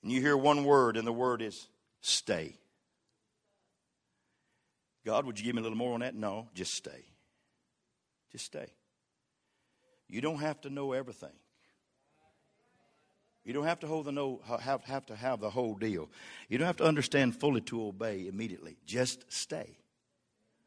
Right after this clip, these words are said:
Some of you, you've got an idea, some business idea or a ministry idea or a book idea. You'd like how and when and how you're gonna pay for it, and I don't understand. And God gives you one word, and that word is start.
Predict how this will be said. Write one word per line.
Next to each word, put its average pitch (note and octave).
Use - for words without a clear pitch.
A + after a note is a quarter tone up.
Some E3
of C#3+
you, C#3+
you've B2
got B2
an A#2+
idea, A#2+
some A#2+
business A#2
idea G#2+
or G#2+
a G#2
ministry A#2
idea G#2
or G#2+
a G#2
book A#2
idea. G2+
You'd A2
like G#2
how A#2
and A#2+
when A2+
and G2+
how A2
you're A2+
gonna A2+
pay A2
for G#2
it, -
and -
I G#2+
don't G#2+
understand. G#2+
And G2
God A2
gives G#2+
you A2+
one A#2
word, G#2+
and A2+
that A2
word G#2
is G#2+
start. -